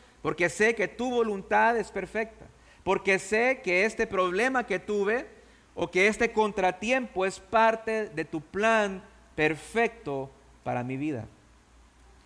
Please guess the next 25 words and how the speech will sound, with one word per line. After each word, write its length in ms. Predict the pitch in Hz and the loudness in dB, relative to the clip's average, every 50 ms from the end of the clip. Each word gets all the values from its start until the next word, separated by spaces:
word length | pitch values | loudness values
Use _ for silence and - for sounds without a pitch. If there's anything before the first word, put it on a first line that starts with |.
| _ _ _ _ _ - - - - | _ _ _ _ _ -20 -20 -10 -2
¿Cuánta 380 | 202 220 240 254 214 - 220 | -2 0 0 -2 -2 -2 0
diferencia, 720 | 214 202 202 208 - 170 175 202 208 208 196 - 160 160 | 0 0 -2 -2 -6 -4 -2 -2 -2 -2 -4 -6 -6 -6
hermanos? 600 | 147 156 165 175 175 160 139 127 120 120 117 - - - | -6 -6 -6 -6 -6 -6 -6 -8 -8 -10 -12 -14 -12 -6
¿Cuánta 300 | 190 208 226 226 220 220 | -6 -4 -4 -4 -6 -6
diferencia 760 | 202 196 196 - 180 180 190 196 185 180 165 160 160 170 180 | -6 -6 -6 -6 -8 -8 -8 -8 -8 -6 -4 -2 0 0 0
hace 360 | 185 180 - - 117 107 101 - - - - - _ _ - - | -2 -4 -8 -12 -12 -12 -12 -14 -18 -20 -20 -20 _ _ -16 -8
cuando 240 | - 151 156 151 147 | -6 -6 -4 -4 -6
nosotros 360 | 143 135 165 170 185 180 - | -8 -8 -10 -10 -10 -10 -8
planificamos 880 | - 165 156 156 156 139 143 135 131 - 175 180 180 170 160 139 - - | -6 -6 -4 -4 -6 -8 -8 -10 -10 -6 -6 -4 -4 -4 -8 -10 -12 -10
con 220 | - 147 143 143 | -10 -10 -10 -8
humildad 560 | 139 139 139 135 135 135 156 170 165 139 113 - _ _ _ _ _ _ - | -10 -10 -10 -10 -8 -8 -6 -6 -6 -8 -10 -14 _ _ _ _ _ _ -10
y 100 | 131 135 | -8 -8
no 200 | 139 139 - - | -6 -6 -8 -8
con 180 | - 131 120 | -8 -8 -6
arrogancia? 540 | 117 117 123 127 135 151 175 185 - - - 131 110 - _ _ _ _ _ _ _ _ _ - - - - - - - - - - - - - | -6 -6 -6 -8 -8 -10 -12 -14 -18 -20 -20 -20 -20 -20 _ _ _ _ _ _ _ _ _ -14 -14 -14 -14 -20 -20 -20 -20 -20 -20 -20 -14 -4
Pero 200 | - 131 143 135 | -2 0 0 0
cuando 240 | - 160 156 156 156 | 0 0 0 2 2
lo 120 | 160 160 | 2 2
hacemos 420 | 151 - - 202 220 220 220 202 - | 2 2 2 2 2 2 0 -4 -4
con 180 | - 190 185 | -4 -2 0
arrogancia, 540 | 185 175 175 165 165 185 202 220 208 208 196 | 0 0 0 2 2 4 4 4 2 0 -2
entonces 380 | 175 - 190 190 - 202 180 151 | -4 -4 -6 -8 -6 -6 -6 -2
viene 280 | 170 190 214 208 196 | 0 0 2 2 2
la 100 | 180 170 | 0 0
frustración, 840 | - 165 160 151 - 165 156 156 151 - 175 185 196 202 208 226 - | -2 -4 -10 -8 -8 -6 -6 -6 -6 -6 -6 -6 -6 -6 -8 -10 -14